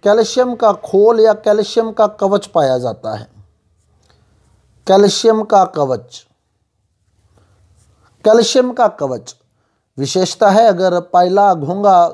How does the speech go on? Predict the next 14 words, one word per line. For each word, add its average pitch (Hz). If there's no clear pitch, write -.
एक्सपेरिमेंट 180
में 180
आपने 175
देखा 151
है 180
बीएससी 165
के 160
अंदर, 165
तो 196
उसके 196
शरीर 196
के 202
बाहर 180
एक 190